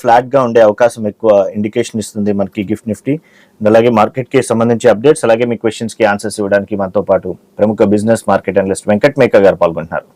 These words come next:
వారితో మాట్లాడాలనుకునే వారు స్క్రీన్ పై స్క్రోల్ అవుతున్న నంబర్స్ కి, అలాగే YouTube చాట్ బాక్స్ లో కూడా మీ క్వశ్చన్స్ అడగచ్చు. Very good morning, sir. Welcome to the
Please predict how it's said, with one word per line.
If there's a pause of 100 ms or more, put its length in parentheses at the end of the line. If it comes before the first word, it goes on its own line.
(120)
వారితో
మాట్లాడాలనుకునే
వారు
స్క్రీన్
పై
స్క్రోల్
అవుతున్న
నంబర్స్
కి,
అలాగే (440)
YouTube
చాట్
బాక్స్
లో
కూడా
మీ
క్వశ్చన్స్
అడగచ్చు. (420)
Very
good
morning,
sir.
Welcome
to
the